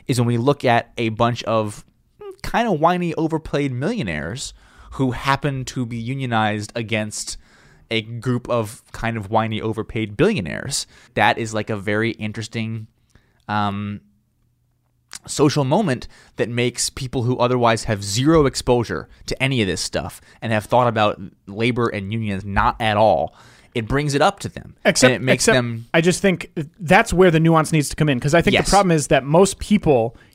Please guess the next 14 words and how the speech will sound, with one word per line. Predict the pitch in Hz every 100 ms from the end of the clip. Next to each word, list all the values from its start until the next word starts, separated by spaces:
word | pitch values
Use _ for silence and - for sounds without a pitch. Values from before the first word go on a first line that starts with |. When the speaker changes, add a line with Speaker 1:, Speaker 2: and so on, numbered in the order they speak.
| _
Speaker 2:
in | - 180
that | 165 151
moment | 147 156 143 120 - - _ 131
don't | 120 175 208 160 - 147
draw, | 120 143 143 156
don't | 151 180 185 _ _ _ -
see | - 180 190
the | 165 151
thread | 147 139 131
that | 139 -
connects | 151 147 -
Kobe | - 170 151 143
Bryant | 143 147 143 120 - - - -
to | 170 147 131